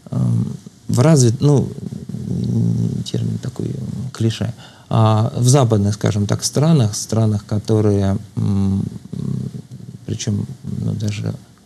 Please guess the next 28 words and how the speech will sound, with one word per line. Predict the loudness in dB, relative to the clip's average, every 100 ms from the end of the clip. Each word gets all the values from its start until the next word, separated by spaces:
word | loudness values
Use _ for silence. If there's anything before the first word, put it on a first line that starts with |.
| -12
э, | -8 -6 -6 -6 -10 -16 -20
скажем, | -12 -8 -8
такие | -8 -8 -6 -4
вот, | -4 -6 -16 -20 -18 -8
а, | -4 -4 -6 -12 -14 -2
Англия, | 2 4 6 4
может | 4 0 0
быть, | -2 -2
С | -2
Ш | -2 -2
А, | -2 -6 -14 -20 -20 -12 0
а, | 2
вот | 4 2
такие | 2 0 0
вот | -2
страны. | -6 -4 -4 -4 -6 -10 -8
Потому | -4 -2
что | -2 2
в |
Германии | 4 6 6 4
был | 4
свой | 4 2
феномен, | 2 2 4 4 4
с-, | 0 -2 -2
феномен | -2 0 0 2 2
нацизма, | 2 4 4 4 2
который | -4 -2 -2
сближает, | 0 2 2 4 2 0